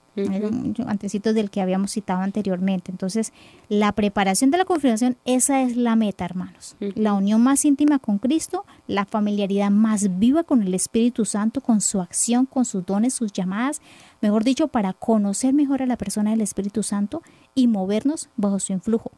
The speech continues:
Speaker 2: bajo su influencia.
Speaker 1: Totalmente. Y recordemos también que es a través del sacramento de la confirmación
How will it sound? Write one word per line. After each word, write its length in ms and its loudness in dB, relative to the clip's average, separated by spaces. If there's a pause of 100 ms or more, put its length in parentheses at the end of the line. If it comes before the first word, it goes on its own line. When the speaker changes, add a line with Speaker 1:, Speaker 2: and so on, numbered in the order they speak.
(140)
Speaker 2:
bajo 300 -2
su 240 -6
influencia. 640 -4 (300)
Speaker 1:
Totalmente. 640 -2
Y 180 0
recordemos 640 0
también 400 0 (460)
que 220 2
es 120 0
a 80 0
través 540 0
del 140 -4
sacramento 520 -2
de 80 2
la 120 -2
confirmación 920 -2